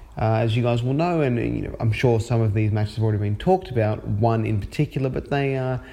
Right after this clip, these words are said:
that includes a few cheeky nine nil, five nil, and, uh, yeah, one six nil win. Uh, injury-wise, City are more or less at full strength. The only long-term outs are Ben Mendy and, uh,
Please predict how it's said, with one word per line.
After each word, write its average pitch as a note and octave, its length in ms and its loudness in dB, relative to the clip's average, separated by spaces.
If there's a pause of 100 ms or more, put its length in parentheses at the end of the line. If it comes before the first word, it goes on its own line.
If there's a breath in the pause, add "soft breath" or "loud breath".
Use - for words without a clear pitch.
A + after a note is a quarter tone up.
(160 loud breath)
that G#3 80 0
includes D#3+ 380 2
a - 20 -2
few A#2 240 -2
cheeky A2+ 400 0
nine A2 420 2
nil, A2 400 0 (220 loud breath)
five A#2 460 0
nil, G2+ 340 0
and, G2+ 320 0
uh, F#2+ 320 0
yeah, A2 260 2
one A2 300 2
six - 480 -4
nil G2 160 4
win. G2 480 0 (800 loud breath)
Uh, A#2 360 2
injury-wise, D3 840 0
City C3 220 0
are A#2 80 0
more A#2+ 340 2
or A#2 60 2
less A2+ 180 -2
at A2 60 -6
full A2 220 -2
strength. G#2+ 420 -2
The C3 100 2
only B2+ 200 2
long-term B2 580 2
outs A2 320 -2
are G#2 100 2
Ben A2 340 0
Mendy C3 420 0
and, G#2+ 340 0
uh, G#2 160 0